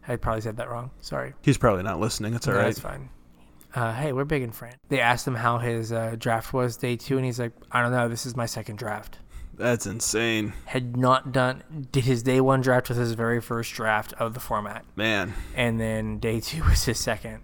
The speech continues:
Speaker 2: That's crazy.
Speaker 1: Yeah. I don't know what his preparation normally is,
Speaker 2: Yeah.
Speaker 1: but craziness.
Speaker 2: Yeah.
Speaker 1: Yeah, so if you can, like, find some people to do a, uh, do a draft, like, absolutely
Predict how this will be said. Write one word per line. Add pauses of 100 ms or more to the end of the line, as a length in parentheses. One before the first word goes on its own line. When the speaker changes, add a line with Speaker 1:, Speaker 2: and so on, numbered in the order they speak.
(240)
Speaker 2:
That's
crazy.
Speaker 1:
Yeah. (800)
I
don't
know
what
his
preparation
normally
is,
Speaker 2:
Yeah. (100)
Speaker 1:
but (800)
craziness.
Speaker 2:
Yeah. (1300)
Speaker 1:
Yeah,
so
if
you
can,
like,
find
some
people
to
do
a,
uh, (360)
do
a
draft,
like, (160)
absolutely